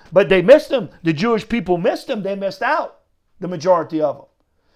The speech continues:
When he comes back the second time, it's to judge. It's, it's to set up his eternal kingdom. It's to do away with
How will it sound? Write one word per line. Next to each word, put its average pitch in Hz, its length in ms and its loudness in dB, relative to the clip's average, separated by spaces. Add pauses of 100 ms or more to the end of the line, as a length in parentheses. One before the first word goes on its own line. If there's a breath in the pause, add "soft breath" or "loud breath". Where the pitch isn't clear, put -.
(220)
When 170 100 -14
he 170 80 -10
comes 262 220 2
back 247 220 -2
the 170 100 -12
second 285 420 -4
time, 170 460 -8 (200)
it's - 180 -12
to 156 100 -8
judge. 165 600 -6 (1300)
It's, 196 240 -4
it's 185 180 -6
to 185 120 -12
set 214 220 -4
up 202 160 -2
his 185 180 -6
eternal 185 420 -8
kingdom. 254 480 -10 (440)
It's 190 180 -8
to 190 100 -8
do 226 180 -4
away 226 260 2
with 202 200 -2